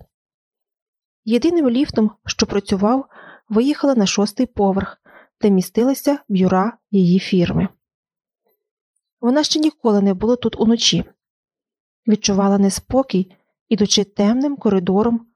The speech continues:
щоб засвітити світло. Зупинилась перед дверима з ґратів.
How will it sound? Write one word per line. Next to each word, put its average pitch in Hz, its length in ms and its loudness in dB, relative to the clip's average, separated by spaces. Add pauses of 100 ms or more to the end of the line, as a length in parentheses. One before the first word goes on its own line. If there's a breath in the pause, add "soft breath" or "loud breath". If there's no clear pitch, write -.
(220)
щоб - 220 -4
засвітити 190 580 -2
світло. 185 560 -2 (2500 soft breath)
Зупинилась 214 600 0
перед 208 240 -2
дверима 185 500 0
з - 100 -14
ґратів. 170 520 -2